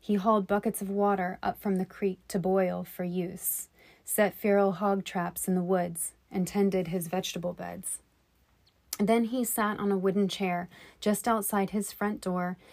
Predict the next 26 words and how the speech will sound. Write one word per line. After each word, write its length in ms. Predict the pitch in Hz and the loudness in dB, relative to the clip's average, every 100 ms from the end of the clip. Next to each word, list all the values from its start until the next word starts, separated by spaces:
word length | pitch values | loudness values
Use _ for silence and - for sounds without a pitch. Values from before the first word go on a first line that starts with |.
| - - | -14 -2
and 140 | 190 | -2
had 200 | 170 190 | 0 0
a 60 | 180 | -2
pop 340 | - 185 180 | 0 0 0
of 120 | 170 | -4
whiskey. 520 | 175 175 - 196 208 - _ _ _ _ _ - | -4 -4 -6 -10 -12 -14 _ _ _ _ _ -2
Red 220 | 214 226 | 0 2
Dog 360 | 226 214 208 202 | 0 0 0 2
lay 140 | 202 | 2
near 300 | 202 202 202 | 4 2 2
him, 400 | 180 180 175 175 - | -2 -4 -4 -8 -4
resting 520 | 196 208 - 226 214 | 2 2 0 0 0
his 240 | 180 202 - | 0 -2 -2
head 360 | - 202 180 | -2 -2 -4
on 160 | - 185 | -4 -2
the 80 | 180 | -2
ground 560 | 196 190 175 170 180 - - - | 0 -2 -2 -6 -8 -16 -20 -6
and 160 | 190 190 | 0 2
watching 340 | 196 196 202 | 2 0 0
August 600 | 196 202 190 180 180 - 196 | 2 2 2 -2 -6 -6 -4
with 160 | 190 | -2
a 40 | 185 | 0
look 240 | 190 185 | -2 -2
of 120 | 180 | -6
drowsy 480 | - 190 196 190 196 | -2 0 0 0 -2
contentment 800 | - 190 175 - 208 - 165 | -2 -4 -2 -4 -6 -6 -10